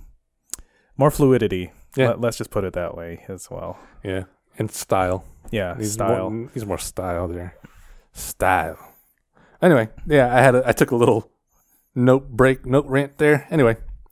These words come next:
Speaker 1: No problem.
Speaker 2: Moving on <laughs> to Unity L A.
Speaker 1: Unity.
Speaker 2: Uh, I was looking forward to seeing them 'cause I, I like their stuff.
Speaker 1: Yeah, me too.
Speaker 2: But they were kind of montaged here.
Speaker 1: Uh,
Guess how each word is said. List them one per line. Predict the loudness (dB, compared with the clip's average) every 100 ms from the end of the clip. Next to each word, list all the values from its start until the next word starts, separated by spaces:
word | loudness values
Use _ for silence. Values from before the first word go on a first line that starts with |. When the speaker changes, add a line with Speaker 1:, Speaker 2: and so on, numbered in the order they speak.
| -18 -18 _ -2
Speaker 1:
No | -2
problem. | 2 2 4 4 4
Speaker 2:
Moving | 6 6 6 6
on | 6 4 2 -2 -4
<laughs> | -6
to | -4
Unity | 0 2 4 2
L | 4 4 4
A. | 2 -2 -6 -12 -20 -20 _
Speaker 1:
Unity. | -8 -4 -2 -2 -4 0
Speaker 2:
Uh, |
I | 2 4
was | 4
looking | 2 4
forward | 4 2
to |
seeing | 0 -4 -2
them | -2 -2
'cause | 2
I, | 2 2
I | 2
like | 2 2
their | 0 -8
stuff. | -4 -6 -2
Speaker 1:
Yeah, | -2 0 -2
me | -6 -4
too. | -2 -2 -4 -6 -4
Speaker 2:
But | 0
they | 2
were | 4
kind | 2 0
of | 2
montaged | 2 2 2 0 0 -2
here. | -4 -4 -4 -8
Speaker 1:
Uh, | -4 0 0